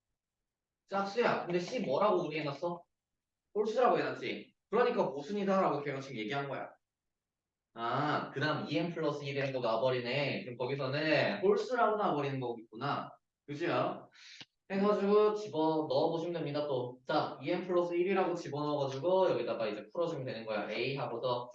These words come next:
이 엔 플러스 일 제곱 더하기 B에 이 엔 플러스 일.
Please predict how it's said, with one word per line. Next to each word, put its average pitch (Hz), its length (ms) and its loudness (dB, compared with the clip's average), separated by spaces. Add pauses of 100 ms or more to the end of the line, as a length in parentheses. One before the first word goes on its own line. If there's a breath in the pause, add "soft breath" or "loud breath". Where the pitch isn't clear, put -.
이 110 120 -10
엔 123 180 -6
플러스 117 380 -6
일 123 680 2
제곱 107 360 -6
더하기 104 420 -4
B에 113 640 -4 (260)
이 104 160 -8
엔 113 260 -4
플러스 - 380 -8
일. 127 840 0